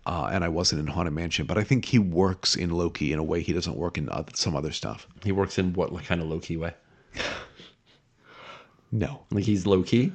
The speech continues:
Speaker 2: And you think he's
Speaker 1: I, I liked
Speaker 2: I've
Speaker 1: Haunted
Speaker 2: always,
Speaker 1: Mansion.
Speaker 2: I always liked Owen Wilson. He always seems kind of just kind of, like, there. He's
Speaker 1: Yeah.
Speaker 2: like, he's like a goofier Matthew McConaughey. <laughs>
Speaker 1: In some things, like in Haunted Mansion, I feel like he's trying too hard.
Speaker 2: Oh, well, uh, it could have been the script, too.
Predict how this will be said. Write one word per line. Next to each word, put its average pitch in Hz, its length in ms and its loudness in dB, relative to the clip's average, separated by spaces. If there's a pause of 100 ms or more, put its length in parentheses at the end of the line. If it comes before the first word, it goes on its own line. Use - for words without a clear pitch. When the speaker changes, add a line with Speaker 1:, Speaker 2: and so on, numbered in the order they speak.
Speaker 2:
And 98 100 2
you 95 60 -2
think 107 180 2
he's 104 160 0 (1600)
Speaker 1:
I, 151 240 10
I 156 140 10
liked 120 260 8
Speaker 2:
I've - 60 2
Speaker 1:
Haunted 120 140 10
Speaker 2:
always, 123 160 10
Speaker 1:
Mansion. - 160 4
Speaker 2:
I 147 40 12
always 151 220 10
liked 113 240 4 (100)
Owen 95 160 8
Wilson. 90 280 4
He 95 160 6
always 92 200 4
seems 85 220 0
kind 90 220 4
of 82 60 0
just - 140 -10
kind 85 160 0
of, 78 140 -2
like, 78 200 -2
there. 76 360 -2 (160)
He's - 180 0
Speaker 1:
Yeah. 95 80 4
Speaker 2:
like, 90 80 2 (240)
he's 110 180 6
like 104 120 10
a 87 140 6
goofier 87 560 2
Matthew 87 380 2
McConaughey. 78 400 -2 (280)
<laughs> - 300 -12
Speaker 1:
In 170 180 8
some 220 260 8
things, 143 280 6
like 123 160 8
in 107 60 6
Haunted 90 240 4
Mansion, 87 280 0
I 87 40 2
feel 90 140 2
like 92 80 2
he's 82 120 -4
trying 90 220 4
too 107 140 4
hard. 117 240 6 (360)
Speaker 2:
Oh, 110 220 2
well, 139 480 8
uh, 127 460 10
it 120 80 2
could 131 100 6
have 113 80 4
been 110 120 8
the 104 60 4
script, - 360 4
too. 90 200 6